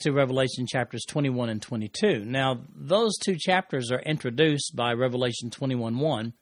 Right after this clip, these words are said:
That verse says, "Now I saw a new heaven and a new earth, for the first heaven and the first earth had passed away.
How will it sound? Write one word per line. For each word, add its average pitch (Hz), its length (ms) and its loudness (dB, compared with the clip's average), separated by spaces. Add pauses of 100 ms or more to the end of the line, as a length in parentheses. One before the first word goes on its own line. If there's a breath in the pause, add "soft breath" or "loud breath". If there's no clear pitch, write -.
(480)
That 220 160 2
verse 151 320 4
says, 131 400 2
"Now 131 340 2
I 131 180 4
saw 123 280 0
a 113 60 0
new 156 240 4
heaven 139 400 2
and 139 160 0
a 139 40 2
new 160 220 2
earth, 117 320 0
for - 160 -8
the 131 100 -2
first 185 360 2
heaven 147 280 2
and 147 80 -2
the 147 80 -2
first 180 380 0
earth 120 320 -4
had 120 160 -8
passed 123 320 -4
away. 131 400 2